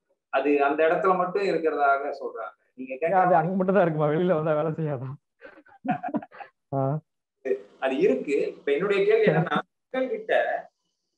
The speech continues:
Speaker 1: நாம ஒரு இந்த விஷயத்தின் மேல ஒரு பகுத்தறிவு சார்ந்த ஒரு பிரச்சாரத்தை செய்வதற்கான அவசியம் இருக்கு. அது வந்து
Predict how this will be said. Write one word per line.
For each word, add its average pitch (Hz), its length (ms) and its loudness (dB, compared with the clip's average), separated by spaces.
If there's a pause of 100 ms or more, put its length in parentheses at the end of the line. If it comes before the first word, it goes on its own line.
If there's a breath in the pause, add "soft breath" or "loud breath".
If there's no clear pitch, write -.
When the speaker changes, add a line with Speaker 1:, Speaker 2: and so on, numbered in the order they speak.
(140)
Speaker 1:
நாம 185 420 0 (480)
ஒரு 165 340 0 (1080)
இந்த 180 440 -4
விஷயத்தின் 190 640 2
மேல 175 280 0 (440)
ஒரு 147 180 0 (240)
பகுத்தறிவு 202 680 0
சார்ந்த 180 480 -4 (120)
ஒரு 151 180 -8 (100)
பிரச்சாரத்தை 170 760 -2 (960)
செய்வதற்கான 196 680 2
அவசியம் 160 500 -4
இருக்கு. 143 380 -6
அது 151 280 0
வந்து 175 340 2